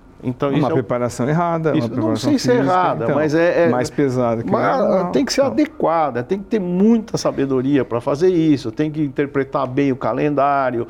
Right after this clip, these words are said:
Speaker 1: qual jogo eu posso perder,
Speaker 2: Hum,
Speaker 1: se é que posso
Speaker 2: então,
Speaker 1: perder
Speaker 2: um,
Speaker 1: algum.
Speaker 2: um maquinário, então.
Speaker 1: Tecnologia.
Speaker 2: Tecnologia. Então, mas,
Speaker 1: Fisio-,
Speaker 2: então
Speaker 1: os fisioterapeutas são os mesmos, são ótimos. Saiu agora o Sasaki,
Speaker 2: O Sasaki foi pra
Speaker 1: que é
Speaker 2: seleção.
Speaker 1: brilhante na
Speaker 2: Brilhante.
Speaker 1: seleção.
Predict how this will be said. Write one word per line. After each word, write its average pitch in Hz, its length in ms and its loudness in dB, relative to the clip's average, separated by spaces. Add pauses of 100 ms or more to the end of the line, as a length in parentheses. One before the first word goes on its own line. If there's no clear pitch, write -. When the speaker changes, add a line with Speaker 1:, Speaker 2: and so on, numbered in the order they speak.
(240)
Speaker 1:
qual 190 220 2
jogo 156 260 2
eu 139 60 0
posso 139 320 -2
perder, 139 600 2
Speaker 2:
Hum, - 20 0
Speaker 1:
se 147 140 0
é 143 80 2
que - 100 -12
posso 127 280 -2
Speaker 2:
então, 117 80 -4
Speaker 1:
perder 120 280 0
Speaker 2:
um, 120 40 2
Speaker 1:
algum. 127 180 0 (240)
Speaker 2:
um 123 160 -6
maquinário, 180 1040 0 (100)
então. 135 240 -4 (160)
Speaker 1:
Tecnologia. 143 1000 2
Speaker 2:
Tecnologia. 135 400 0
Então, 208 160 0
mas, 165 200 -4
Speaker 1:
Fisio-, - 300 0
Speaker 2:
então 175 160 0
Speaker 1:
os 175 100 -6
fisioterapeutas 233 600 0
são 240 120 0
os 156 140 -4
mesmos, 143 240 0
são 170 160 -2
ótimos. 151 540 0
Saiu 196 340 2
agora 135 380 0
o 107 100 -6
Sasaki, 131 340 -2
Speaker 2:
O 175 100 0
Sasaki 156 360 -2
foi 185 100 -4
pra 202 140 -8
Speaker 1:
que 113 60 -6
é 101 40 -4 (120)
Speaker 2:
seleção. 117 180 -2
Speaker 1:
brilhante 143 540 0
na 120 100 0
Speaker 2:
Brilhante. 135 180 -2
Speaker 1:
seleção. 190 460 -4